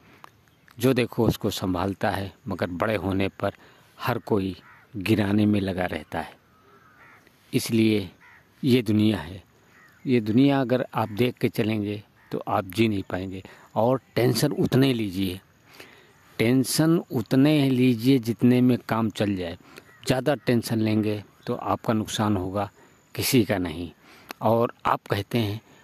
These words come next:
"मुझको सब जानते हैं, सब जान रहे हैं, अगर मैं चला जाऊँगा तो लोग बहुत दुखी होंगे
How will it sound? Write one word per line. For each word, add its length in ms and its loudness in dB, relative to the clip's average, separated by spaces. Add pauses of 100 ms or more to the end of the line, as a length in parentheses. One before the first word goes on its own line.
(180)
"मुझको 340 0
सब 260 0
जानते 460 0
हैं, 260 2
सब 320 -2
जान 300 2
रहे 280 2
हैं, 240 0 (380)
अगर 200 0
मैं 200 2
चला 380 0
जाऊँगा 440 2
तो 200 0
लोग 320 0 (600)
बहुत 240 2
दुखी 320 0
होंगे 460 0